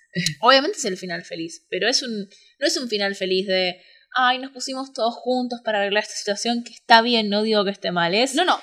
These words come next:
Speaker 1: pero eso
Speaker 2: literalmente desafía la autoridad.
Speaker 1: Sí, sí, sí, pero bueno, queríamos igual dedicarle un pe-, un poquito de tiempo a uno de los mejores episodios realmente, que yo igual no me lo acordaba, que era la economía o
Speaker 2: Sí,
Speaker 1: las
Speaker 2: sí, me
Speaker 1: finanzas del
Speaker 2: acordaba.
Speaker 1: recreo.
Speaker 2: No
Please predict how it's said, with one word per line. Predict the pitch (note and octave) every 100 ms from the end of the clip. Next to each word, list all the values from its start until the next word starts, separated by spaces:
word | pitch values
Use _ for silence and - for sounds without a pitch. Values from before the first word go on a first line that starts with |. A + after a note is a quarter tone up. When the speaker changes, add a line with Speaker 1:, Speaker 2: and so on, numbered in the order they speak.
| -
Speaker 1:
pero | G3+
eso | G#3
Speaker 2:
literalmente | A#3 B3 A#3+ A3 A3+ B3 B3+ B3+ B3+
desafía | G#3+ G3+ G3+ G3+
la | G3+
autoridad. | F#3+ G3 F#3+ E3 D3+ - - - -
Speaker 1:
Sí, | D4+
sí, | E4+ D#4+
sí, | E4 C4+ -
pero | F#3 F3+ E3+ E3+
bueno, | F#3 E3+ - - _ _ _ _
queríamos | F#3 G#3 A3+ G#3+
igual | F3 E3+ F3
dedicarle | F#3+ F3+ F3 E3+ F3
un | F3 F3+
pe-, | F#3 F3+ -
un | F3
poquito | F3+ F3+ F#3
de | E3+
tiempo | E3+ F3 F3 E3+ -
a | D#3+ E3 - _ _ _ _ _
uno | G3 D4
de | C4
los | F3 -
mejores | F3+ F3+ F3+ F3+
episodios | E3 D#3+ D#3+ D3+ F3
realmente, | E3 D#3 D3+ E3
que | -
yo | G#3
igual | A3+
no | B3
me | A3+ F#3
lo |
acordaba, | F3 E3+ E3 E3+ D#3+ D3+ F#3+ _ - - - _ -
que |
era | D#3+ D3+ -
la | E3
economía | E3+ F3 F3 F3+ F3+ E3+ F3 -
o |
Speaker 2:
Sí, | D#3
Speaker 1:
las | D#3+
Speaker 2:
sí, |
me | E3+
Speaker 1:
finanzas | E3 D#3
del | D3+
Speaker 2:
acordaba. | D3
Speaker 1:
recreo. | D3+ E3 D#3
Speaker 2:
No | D#3